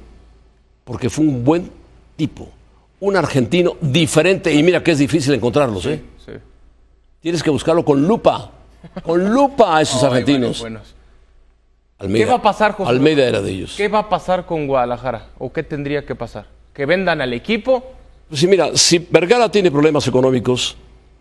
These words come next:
Speaker 1: si el problema con su mujer le hizo un agujero brutal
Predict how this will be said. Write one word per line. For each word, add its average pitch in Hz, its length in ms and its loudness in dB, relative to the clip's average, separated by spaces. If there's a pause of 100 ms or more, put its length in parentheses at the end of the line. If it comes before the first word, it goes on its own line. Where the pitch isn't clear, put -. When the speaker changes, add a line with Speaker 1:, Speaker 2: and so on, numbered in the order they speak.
(260)
Speaker 1:
si - 500 2
el 131 100 0
problema 180 320 2
con 160 120 -2
su 127 100 0
mujer 135 260 0
le 147 120 2
hizo 139 180 0
un 139 240 2
agujero 123 440 2
brutal 113 540 0